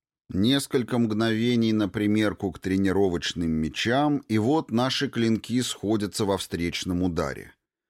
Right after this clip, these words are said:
Мой меч высекает сноп искр, и я оказываюсь сбоку от Рады.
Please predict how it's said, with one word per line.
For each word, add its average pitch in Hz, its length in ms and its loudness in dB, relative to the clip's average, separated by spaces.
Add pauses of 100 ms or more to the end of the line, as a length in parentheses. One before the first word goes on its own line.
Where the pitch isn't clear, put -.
(260)
Мой 117 300 2
меч 139 360 4
высекает 120 680 0
сноп 117 480 -2
искр, 143 480 0
и 107 140 -4
я 117 300 2
оказываюсь 110 720 0
сбоку 95 540 0
от 98 160 -2
Рады. 87 440 -4